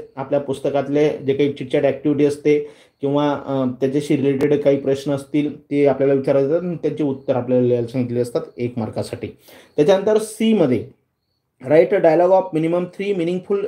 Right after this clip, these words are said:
exchanges between you and your friend on the importance of regular studies. नियमित अभ्यास करण्याच्या संदर्भात तुम्ही आणि तुमच्या मित्रामध्ये एक, अ, संभाषण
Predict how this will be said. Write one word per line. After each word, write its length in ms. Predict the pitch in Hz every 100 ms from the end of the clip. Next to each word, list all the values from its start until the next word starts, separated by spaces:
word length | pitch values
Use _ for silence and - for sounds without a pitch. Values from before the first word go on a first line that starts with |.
| 151
exchanges 580 | 147 147 180 165 139
between 420 | 135 156 180 165 170
you 100 | 185
and 160 | 185 185
your 140 | 202
friend 320 | 202 170 165 - - _ -
on 60 | 147
the 140 | 156
importance 500 | 165 160 160 175 185
of 80 | 180
regular 320 | 143 139 156
studies. 380 | 151 - 135 127 123 -
नियमित 360 | 151 160 185 180
अभ्यास 320 | 160 165 160
करण्याच्या 340 | 156 151 156
संदर्भात 420 | 165 147 143 139 160
तुम्ही 300 | - 165 196
आणि 160 | 196
तुमच्या 280 | 202 180 185
मित्रामध्ये 680 | 160 156 165 160 147 139 143 - - _
एक, 280 | - 151 151
अ, 240 | 160 156 160 156
संभाषण 600 | 151 160 156 175 185 131